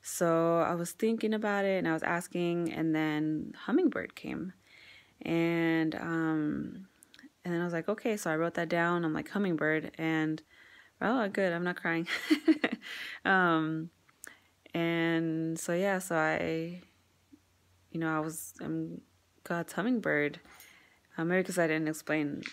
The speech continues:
why <laughs> I'm, I'm God's hummingbird, but, um, but yeah, I know the Sanctuary family will know. <laughs> It's an inside joke, right?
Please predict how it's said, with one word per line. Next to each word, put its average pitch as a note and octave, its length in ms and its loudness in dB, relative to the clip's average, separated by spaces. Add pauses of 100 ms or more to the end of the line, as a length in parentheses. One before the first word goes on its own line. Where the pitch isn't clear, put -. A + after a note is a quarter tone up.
why D3+ 580 -4 (260)
<laughs> - 280 -6
I'm, F3 240 -4 (100)
I'm D#3+ 400 -8 (500)
God's D3+ 240 -8
hummingbird, D3+ 480 -6
but, - 220 -6 (760)
um, D#3 840 0 (2000)
but E3 140 -4
yeah, D3+ 200 -2
I D#3 120 -2
know D3+ 280 0
the D3+ 420 -6 (340)
Sanctuary G3 380 -2
family D#3 320 -4
will D#3 140 -6
know. D#3 180 -6 (360)
<laughs> C4 500 6 (320)
It's F#3+ 160 0
an F#3 140 4
inside E3 420 6
joke, - 200 2
right? - 280 4